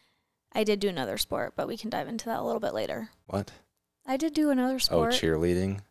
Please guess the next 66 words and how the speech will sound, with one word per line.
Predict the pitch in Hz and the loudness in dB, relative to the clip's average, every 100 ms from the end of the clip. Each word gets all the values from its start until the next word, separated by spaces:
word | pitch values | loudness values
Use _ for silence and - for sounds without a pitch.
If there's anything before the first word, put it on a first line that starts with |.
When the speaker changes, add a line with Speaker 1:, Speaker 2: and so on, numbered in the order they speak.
| _ | _
Speaker 1:
Babe, | 320 311 277 269 262 - 190 | 2 4 6 2 0 -4 2
Speaker 2:
Oh, | |
Speaker 1:
can't | 165 | 2
Speaker 2:
sorry. | - - 80 | 6 6 8
Speaker 1:
give | 76 | 6
it | - | 6
Speaker 2:
Okay. | - | 6
Speaker 1:
away. | 82 - - | 6 6 8
Speaker 2:
Well, | 107 | 10
you, | 107 117 | 10 8
you | 110 | 6
have | 117 123 | 6 6
two | - 131 | 4 6
more | 123 | 6
questions | 120 104 101 76 | 6 6 6 0
for | - 73 | -4 -6
me. | - - | -6 -2
So. | - | 4
Speaker 1:
Okay. | 160 190 196 - - | 6 6 2 -8 4
All | 233 247 | 10 10
right. | 226 202 | 10 6
So | - 254 233 214 | 8 10 10 8
does | 214 233 | 4 4
this | 247 254 | 6 6
make | 277 262 | 4 4
you | 254 | 4
like | 233 226 | 4 4
watching | 220 - 226 | 2 2 0
sports | 226 - 226 233 - | -2 -2 -2 -2 -2
now? | 220 226 226 _ _ _ _ - | -2 -2 -6 _ _ _ _ 2
Speaker 2:
I'd | 131 | 6
say | - | 8
yes, | 123 110 92 - | 12 12 12 12
and | 104 | 8
it's | - | 10
actually | 110 - 95 | 10 10 4
funny | - 98 90 | 8 8 6
because | 85 - 82 | 4 4 6
obviously | 90 101 101 - 90 | 10 12 12 8 4
soccer | 80 - 98 98 - 95 | 8 12 12 12 12 8
and, | 90 | 8
like, | 87 80 | 6 4
track | - 85 - | 6 6 4
and | 90 | -4
field | - 85 | 4 4
were | 82 82 - _ _ _ _ _ _ 78 | 4 2 -2 _ _ _ _ _ _ -6
the | |
sports | 80 - 87 80 - | -4 2 4 4 0
I | |
did | 78 80 78 | 0 2 2
most | 76 78 82 - | 2 0 0 0
growing | 82 76 | 0 2
up, | 76 98 - | 2 0 2
but | 80 | 0
I | |
don't | 92 | 2
really | 101 90 | 2 4
watch | 82 90 - | 6 4 6
those | 117 117 | 6 6
as | 120 110 | 6 4
much. | 120 127 - | 6 6 4
I | 95 | 8
watch | 104 123 - | 12 12 10
the | - | 6
World | 104 110 123 127 | 10 12 12 12
Cup, | 143 147 | 10 10